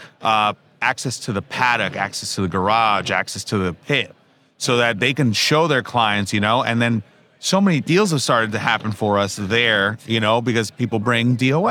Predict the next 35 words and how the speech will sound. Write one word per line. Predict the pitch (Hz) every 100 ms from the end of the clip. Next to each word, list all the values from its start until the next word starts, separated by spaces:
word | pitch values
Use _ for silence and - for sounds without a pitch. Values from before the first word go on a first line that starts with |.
| 170 113
Ms | 98
and | 90 85
people | 104 101
bring | 104 113
pilots | - - 170 156 104 87 -
and, | 92 92 107
you | 117
know, | 98 95 _ _ _ -
uh, | 107 104 98 98 92 _ _ _ -
it | 131
just | 120 127
becomes | 117 135 120 107
a |
thing. | 95 117 98 92
And | 101
it's | 110 -
been | 139 117
very, | 120 123 113
very | 107 95
good | 92 95
for | 104 101
us. | 98
It's | 101
been | 92 104
a |
great | 92 110 104
experience. | 98 - 101 101 101 104 - _ _
Our | -
sponsors | 110 - 113 113 120 107
seem | 123 113
to | 113
really, | 98 104
really | 104 104 98
love | 95 98
it. | 110